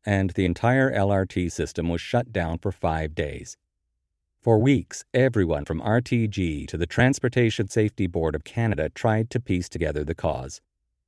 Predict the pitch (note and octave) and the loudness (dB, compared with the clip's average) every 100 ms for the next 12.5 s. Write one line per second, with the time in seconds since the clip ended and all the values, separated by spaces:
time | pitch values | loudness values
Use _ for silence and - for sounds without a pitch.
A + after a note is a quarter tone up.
0 | _ - G#2 F2+ C3 A#2+ F#2 G#2 C#3 C#3+ | _ 0 2 4 2 4 6 6 6 4
1 | B2 A#2+ - D2+ E2+ G2 F2+ F#2 G#2 A#2 | 4 2 -2 -4 0 0 0 0 2 2
2 | A2 G2 G2+ B2 B2 D#2+ D#2+ D2 D2 E2+ | 2 2 4 4 4 0 0 -2 0 0
3 | E2 F2 D2+ D2 E2+ G2+ F2+ - - _ | -2 0 -2 0 -2 2 2 0 -12 _
4 | _ _ _ _ _ - A2 C3+ A#2 F2+ | _ _ _ _ _ 0 4 6 6 4
5 | F2+ F2+ - F#2 A#2+ A2 D2 D2 D#2+ E2+ | 2 0 0 2 4 2 -2 -6 -2 2
6 | F2 G2+ A2 - C#2+ - _ _ - C#3+ | 2 2 0 -4 -6 -8 _ _ 0 4
7 | C#3+ C#3 A2 G2+ A#2 A2+ A2+ A2 A2 A2 | 4 4 2 4 6 6 6 4 4 2
8 | G#2 G#2+ G#2 - B2 - D2+ D#2 C#2 C2 | 2 0 2 2 0 0 -4 -2 -2 -6
9 | - _ _ A#2+ C3 - B2 A#2 G#2 C3+ | -12 _ _ 2 4 4 4 4 0 2
10 | C3+ - G2 F#2+ G2 G2+ F#2 - A#2 A#2+ | 0 2 2 4 2 2 0 0 2 2
11 | A#2 C3+ C#3 B2+ B2 B2 - G2+ G#2 G#2+ | 2 2 2 4 2 2 2 2 4 2
12 | G2+ F2+ C#2 C#2 - | 2 2 -2 -6 -12